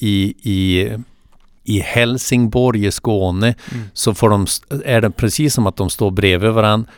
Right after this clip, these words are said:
Speaker 1: De får feedback varje, varje vecka och ser dem på varann, och sen så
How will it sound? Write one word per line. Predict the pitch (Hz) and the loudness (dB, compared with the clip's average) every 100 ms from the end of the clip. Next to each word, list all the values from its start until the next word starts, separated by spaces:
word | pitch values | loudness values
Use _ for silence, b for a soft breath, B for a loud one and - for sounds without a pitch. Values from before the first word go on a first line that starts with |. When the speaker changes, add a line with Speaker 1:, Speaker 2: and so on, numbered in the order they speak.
| b | b
Speaker 1:
De | - | -10
får | - 104 | -4 -4
feedback | 87 - 143 143 120 113 104 - - _ _ | -4 -4 -2 -2 0 2 2 0 -18 _ _
varje, | 110 104 92 87 90 98 95 98 _ _ - | 0 2 2 0 0 2 2 -2 _ _ -6
varje | 104 98 90 90 101 | 0 0 0 0 0
vecka | 98 85 - _ 127 123 | 0 -2 -4 _ -6 -4
och | |
ser | - - 107 110 | -4 -2 0 2
dem | 107 95 | 2 0
på | - 90 | -2 -2
varann, | 87 90 92 92 87 - - | -2 0 0 0 -2 -6 -8
och | 107 - | -8 -4
sen | 107 98 95 | -4 -2 -4
så | - 107 92 | -6 -4 -4